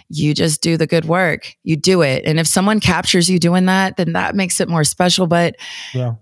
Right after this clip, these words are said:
Speaker 1: you shouldn't be capturing it on your own. It's just like people that go out there and give to the homeless and it's on tape. Like, why did you do that? Why did you feel the need?
Speaker 2: Oh.
Speaker 1: First of all,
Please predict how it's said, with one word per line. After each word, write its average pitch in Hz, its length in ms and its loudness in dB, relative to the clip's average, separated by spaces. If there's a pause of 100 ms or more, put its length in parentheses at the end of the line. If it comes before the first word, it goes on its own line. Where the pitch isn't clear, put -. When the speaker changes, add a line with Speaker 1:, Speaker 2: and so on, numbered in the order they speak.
Speaker 1:
you 208 200 2
shouldn't 311 280 2
be 269 100 2
capturing 220 480 0
it 208 100 2
on 196 140 2
your 156 180 2
own. 170 420 0
It's 190 180 0
just 220 180 0
like 226 160 0
people 208 240 0
that 185 160 0
go 170 100 2
out 180 200 0
there 175 180 2
and 160 100 0
give 165 160 0
to 170 120 -2
the 151 60 2
homeless 160 360 2
and 143 100 2
it's - 160 -4
on 143 200 0
tape. 143 400 -2
Like, 151 160 -4
why 160 220 0
did 214 140 -2
you 185 120 -2
do 185 160 0
that? 131 320 -2
Why 156 120 0
did 170 140 -2
you 185 80 0
feel 185 180 0
the 185 120 2
need? 151 340 4
Speaker 2:
Oh. 139 140 0 (520)
Speaker 1:
First 233 280 0
of 170 100 2
all, 160 360 2